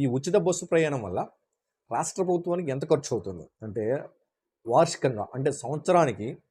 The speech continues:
year per annum three thousand five hundred, త్రీ థౌజండ్ ఫైవ్ హండ్రెడ్ క్రోర్స్, మూడు వేల ఐదు వందల కోట్ల రూపాయలు ఖర్చు అవుతుంది రాష్ట్ర ప్రభుత్వానికి.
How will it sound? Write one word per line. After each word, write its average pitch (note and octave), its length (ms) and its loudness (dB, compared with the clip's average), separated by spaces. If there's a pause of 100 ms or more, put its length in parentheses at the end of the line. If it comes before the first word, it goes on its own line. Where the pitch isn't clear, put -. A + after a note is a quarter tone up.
(140)
year D3+ 220 8
per A2 80 6
annum C3+ 280 2 (280)
three E3 220 -2
thousand C#3+ 360 2
five G2+ 180 -4
hundred, F#2+ 300 -10 (880)
త్రీ E3 140 2
థౌజండ్ D#3 440 2 (160)
ఫైవ్ C3+ 260 2
హండ్రెడ్ A2+ 340 -2 (880)
క్రోర్స్, E3 340 6 (760)
మూడు C3 160 2
వేల B2 180 4
ఐదు A2+ 120 0
వందల G#2+ 140 -4
కోట్ల F3 360 -2
రూపాయలు C#3 360 2
ఖర్చు - 140 -4
అవుతుంది G#2+ 240 -4
రాష్ట్ర G#2+ 240 -4
ప్రభుత్వానికి. E2+ 580 -10